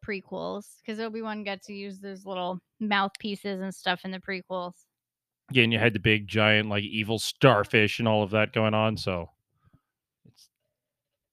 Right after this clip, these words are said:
Speaker 2: that was a long preview. So now we're just getting to the part where they start showing all the different, like, you've got Lola shows up in the picture now.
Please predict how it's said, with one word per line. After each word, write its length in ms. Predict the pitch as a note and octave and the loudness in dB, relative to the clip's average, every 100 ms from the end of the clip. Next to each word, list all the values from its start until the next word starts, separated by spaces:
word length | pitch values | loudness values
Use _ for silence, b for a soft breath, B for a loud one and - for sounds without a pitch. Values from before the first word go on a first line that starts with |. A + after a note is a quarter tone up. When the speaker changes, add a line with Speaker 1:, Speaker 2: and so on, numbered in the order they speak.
| - | -14
Speaker 2:
that 60 | F3+ | -10
was 80 | F3 | -8
a 40 | |
long 340 | G2+ G#2 G#2+ G2 | -6 -4 -4 -8
preview. 440 | - A#2 G2 E2 F2 - | -14 -16 -16 -16 -18 -20
So 220 | - A2+ | -8 -4
now 220 | G#2+ A2 | 0 2
we're 80 | A2+ | 2
just 160 | G#2 - | 0 -4
getting 180 | G#2+ F#2+ | -4 -4
to 60 | |
the 60 | F2+ | -6
part 220 | G#2+ F#2+ | -4 -4
where 120 | F#2 | -4
they 120 | F#2 | -6
start 200 | F2 F#2+ - | -6 -6 -6
showing 260 | F#2 F2 | -6 -4
all 120 | F2 | -4
the 80 | F2 | -6
different, 400 | F2 E2+ F2+ E2+ | -8 -8 -8 -8
like, 340 | E2+ E2+ F2 - _ b b b | -8 -10 -10 -18 _ b b b
you've 220 | A2 G#2 F#2+ | -4 -2 2
got 240 | G#2 G#2 | 2 2
Lola 360 | G#2 G2+ G#2 A2 | 0 2 2 2
shows 260 | - G#2+ | 2 0
up 140 | A2 A#2+ | 0 -2
in 120 | A2 | 0
the 240 | A2+ A2+ G#2+ | 2 2 2
picture 280 | A#2+ - B2 | 0 0 4
now. 360 | B2 B2+ C3+ | 6 6 2